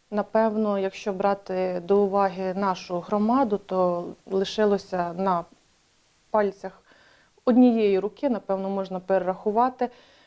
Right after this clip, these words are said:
м, юридичних осіб, а фізи-, та й так само фізичних осіб. Як і всі,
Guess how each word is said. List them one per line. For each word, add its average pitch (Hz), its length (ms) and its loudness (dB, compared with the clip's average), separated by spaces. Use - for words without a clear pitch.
м, 202 180 -6
юридичних 214 800 2
осіб, 302 540 -2
а 196 260 2
фізи-, 233 280 0
та 277 140 -2
й 277 40 0
так 320 180 -2
само 247 280 2
фізичних 165 640 -6
осіб. - 300 -14
Як 285 320 2
і 294 60 2
всі, 311 600 0